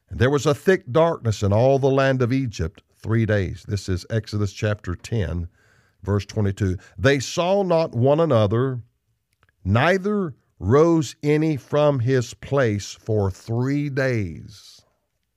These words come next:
And as I was reading that the other day, it jumped out at me. They were so paralyzed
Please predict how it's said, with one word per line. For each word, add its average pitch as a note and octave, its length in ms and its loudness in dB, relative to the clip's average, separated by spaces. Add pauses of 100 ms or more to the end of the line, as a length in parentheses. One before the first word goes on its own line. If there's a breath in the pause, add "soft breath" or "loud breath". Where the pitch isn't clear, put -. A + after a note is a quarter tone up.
(1300)
And D#2+ 100 -8
as F#2+ 100 0
I D#3 120 4
was C3+ 220 0
reading G3+ 400 0
that E3 220 0
the D3+ 140 2
other C#3+ 160 0
day, C3+ 480 2
it A#2+ 160 -2
jumped C#3 340 -2
out C#3 240 0
at G#2 100 -2
me. A2 160 0
They C#3+ 180 2
were C#3+ 120 0
so D#3+ 320 0
paralyzed A2 1160 -4